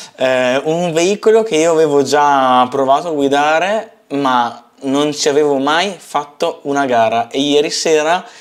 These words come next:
finalmente questo mio desiderio è stato esaudito. Eh, siamo sempre con I R T, Italia Racing Team, e siamo quindi con il Tosa Erba a Cadwell Park. Iniziamo con l'analisi.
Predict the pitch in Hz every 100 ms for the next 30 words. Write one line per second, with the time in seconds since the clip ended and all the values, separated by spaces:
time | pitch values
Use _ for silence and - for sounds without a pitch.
0 | - - 139 165 156 139 147 151 160 165
1 | - 202 - 139 - 139 135 131 135 135
2 | 131 131 139 143 120 117 117 117 113 110
3 | 113 110 - - - - 127 127 123 120
4 | 117 117 117 - - _ 117 117 113 113
5 | 113 117 - 147 139 - 170 165 160 170
6 | 170 165 165 135 143 143 143 131 127 127
7 | - 202 262 135 127 123 123 120 120 123
8 | 131 127 147 165 196 254 269 - - 120
9 | - - 127 110 104 - - 131 110 107
10 | - 139 127 113 - 127 123 135 139 135
11 | 135 139 147 170 - - 117 123 113 120
12 | 110 90 - - _ _ _ _ - 139
13 | 139 - 151 170 180 - _ - 175 127
14 | 98 92 95 95